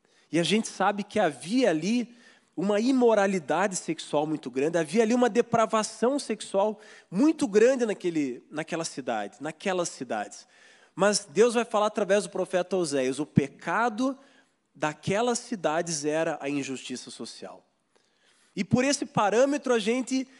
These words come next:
consegue enxergar como Deus se incomoda com a injustiça social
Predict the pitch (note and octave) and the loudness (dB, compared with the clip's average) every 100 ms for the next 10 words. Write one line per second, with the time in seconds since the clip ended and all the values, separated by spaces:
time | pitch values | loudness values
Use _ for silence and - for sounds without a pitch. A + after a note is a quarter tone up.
0 | _ - G#3+ G#3 A#3 G#3+ B3 - G#3+ F#3+ | _ -2 -2 0 -4 0 -2 0 0 -2
1 | D#3 F3 A#3 B3+ - _ _ _ - B3+ | 2 2 2 -2 -12 _ _ _ -2 2
2 | D#4 D4+ G3 F#3+ A#3+ C4 - A#3 - G3 | 4 2 0 0 0 0 -4 -8 -2 -2
3 | F3 G3+ G#3+ G3+ F#3 F3+ D3+ C#3+ - C#3 | 0 0 -2 -2 0 0 -2 -6 -6 -8
4 | C3+ - B2 - A2 A2 - _ | -8 -12 -10 -6 -6 -6 -12 _